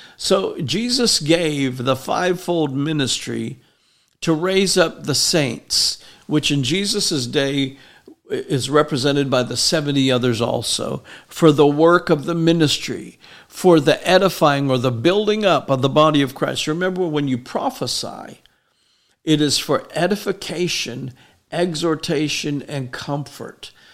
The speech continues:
That's what the Bible says the gift of prophecy is for: edification, exhortation, and comfort. To edify means to build up.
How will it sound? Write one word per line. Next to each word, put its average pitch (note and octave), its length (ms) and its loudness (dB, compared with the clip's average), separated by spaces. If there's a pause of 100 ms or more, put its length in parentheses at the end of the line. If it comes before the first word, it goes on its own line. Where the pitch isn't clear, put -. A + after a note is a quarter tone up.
(200)
That's E3 340 -2
what F#3+ 160 -4
the E3+ 80 0
Bible D3+ 340 2
says C3+ 280 -2
the C3+ 100 -4
gift C#3+ 340 -4
of C#3 140 -6
prophecy D3 640 -2
is B2 160 -8
for: - 300 -8
edification, C3+ 1040 -6 (340)
exhortation, D#3+ 1080 0
and C3 180 -6
comfort. C3 440 -8 (640)
To - 320 -4
edify G3 480 2
means C3+ 300 -2
to - 120 -4
build D3 500 0
up. - 380 -6